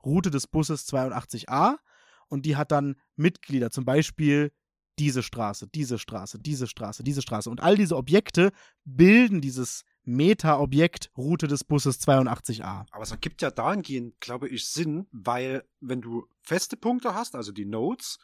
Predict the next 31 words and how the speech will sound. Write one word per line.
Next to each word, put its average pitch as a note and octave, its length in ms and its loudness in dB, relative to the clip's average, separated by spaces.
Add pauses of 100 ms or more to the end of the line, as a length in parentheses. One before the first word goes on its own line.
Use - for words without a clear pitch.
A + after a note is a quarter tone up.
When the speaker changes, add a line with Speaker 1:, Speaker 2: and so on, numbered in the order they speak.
(360)
Speaker 2:
und F#3+ 260 0
eine C3+ 200 -6
Anreihung, F3 580 -2
eine B2+ 200 -8
Anreihung D3 260 -2
von C#3 140 -10
festen C3+ 340 -8
Punkten, C#3+ 300 -10
also A2+ 160 -10
die G#2+ 200 -14
Ways F#3 440 -4
hast, D#3 240 -6 (240)
dann B2 120 -4
sind F#3+ 120 -2
das F3+ 100 0
ja D#3+ 80 -6
diese D3 160 -12
Sachen, C#3+ 240 -4
wo A#2+ 60 -10
du B2 80 -4
jederzeit B2 280 -8
hingehen G3+ 320 -2
kannst D#3+ 280 -6
und C#3 40 -12
überprüfen. C3 440 -8
Und F#2+ 80 -10
das A#2+ 80 -4
ist - 20 -8
ja E3 80 -2
der D3 100 -2
Grundgedanke G2 760 -6